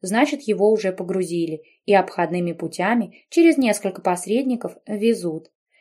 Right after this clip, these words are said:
Есть поговорка: "Мужик сказал, мужик сделал". Фридман же сначала делал, потом ставил в известность, зная, что от его предложений не отказываются.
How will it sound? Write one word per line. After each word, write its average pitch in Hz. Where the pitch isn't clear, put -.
Есть 269
поговорка: 196
"Мужик 185
сказал, 196
мужик 196
сделал". 170
Фридман 285
же 302
сначала 196
делал, 175
потом 311
ставил 226
в 214
известность, 180
зная, 196
что -
от 202
его 240
предложений 233
не 214
отказываются. 175